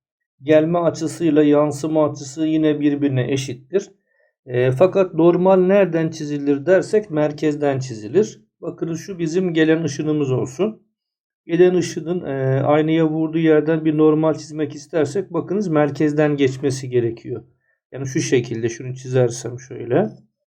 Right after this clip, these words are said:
Bu merkezdir oranın normali. Daha sonra gelen ışının normalle yaptığı şu açı, yansıyan ışının normalle yaptığı şu açıya eşittir.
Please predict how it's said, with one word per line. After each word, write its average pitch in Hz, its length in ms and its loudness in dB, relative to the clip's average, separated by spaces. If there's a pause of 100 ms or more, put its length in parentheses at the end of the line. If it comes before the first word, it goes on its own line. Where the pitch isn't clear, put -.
(680)
Bu 170 100 -2
merkezdir 143 640 2
oranın 147 480 2
normali. 127 540 0 (760)
Daha 180 200 4
sonra 160 400 0
gelen 165 420 0
ışının 139 640 -4 (160)
normalle 156 540 4
yaptığı 156 460 2
şu 147 240 -2
açı, 180 460 0 (440)
yansıyan 160 680 2
ışının 139 540 0
normalle 147 480 4
yaptığı 143 320 2
şu 151 260 2
açıya 190 360 0
eşittir. - 680 -2